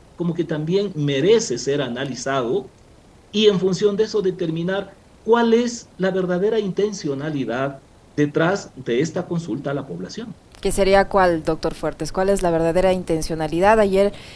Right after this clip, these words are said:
Speaker 2: el ministro Jiménez decía que ellos quieren que la consulta se realice antes de los, de las elecciones seccionales. ¿Sería bueno eso? ¿Le conviene eso al Ejecutivo? ¿Y cuál sería la verdadera intencionalidad detrás de esta consulta que,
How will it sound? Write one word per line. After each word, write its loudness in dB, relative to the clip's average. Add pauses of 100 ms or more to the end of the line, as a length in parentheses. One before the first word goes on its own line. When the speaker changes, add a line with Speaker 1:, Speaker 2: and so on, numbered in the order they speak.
(100)
Speaker 2:
el -4
ministro 0
Jiménez -4
decía 2
que -2
ellos -2
quieren -2
que -2
la 0
consulta -6
se 0
realice -6
antes -2
de -2
los, -8 (340)
de 0
las 0
elecciones -4
seccionales. -4 (380)
¿Sería 2
bueno 4
eso? 0
¿Le 2
conviene 0
eso -2
al 2
Ejecutivo? -4
¿Y -4
cuál -2
sería 2
la 2
verdadera 0
intencionalidad -2
detrás 2 (460)
de 2
esta 4
consulta -2
que, -2